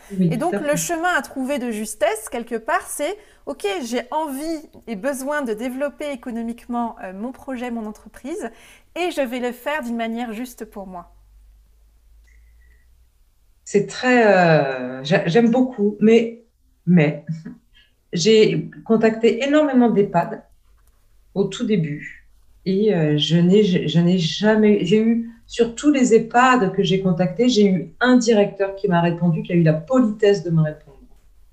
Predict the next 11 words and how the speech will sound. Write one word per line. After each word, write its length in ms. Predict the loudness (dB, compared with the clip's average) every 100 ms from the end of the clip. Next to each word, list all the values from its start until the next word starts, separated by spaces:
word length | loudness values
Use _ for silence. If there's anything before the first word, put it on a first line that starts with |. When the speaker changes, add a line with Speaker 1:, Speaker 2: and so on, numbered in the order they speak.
| -18 -12
Speaker 2:
OK. 220 | -12 -8
Speaker 1:
Donc, 100 | -10 -12 _ _ -12 2
Speaker 2:
Alors 280 | 4 6 4
Speaker 1:
on 20 |
en 260 | 4 4
revient 200 | 4 6
à 100 | 6
ma 140 | 6 4
problématique 720 | 4 6 6 6 4 0 -2
de 120 | 0
base 400 | 2 0 -2 -6